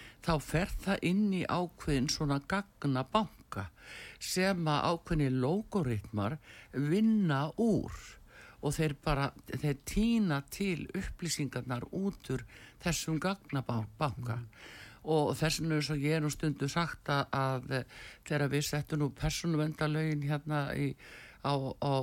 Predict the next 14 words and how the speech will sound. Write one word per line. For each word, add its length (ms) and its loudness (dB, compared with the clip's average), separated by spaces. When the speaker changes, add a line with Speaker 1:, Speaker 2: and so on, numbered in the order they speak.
Speaker 1:
ofboðslegum 840 2
hraða 540 0
hérna 340 -2
í, 240 4
ja, 260 -2
tvö 260 0
þúsund 180 -4
og 80 0
átján, 460 -2
Speaker 2:
Já. 340 0
Speaker 1:
að 260 2
þá 360 2
hérna, 880 2
eh, 600 2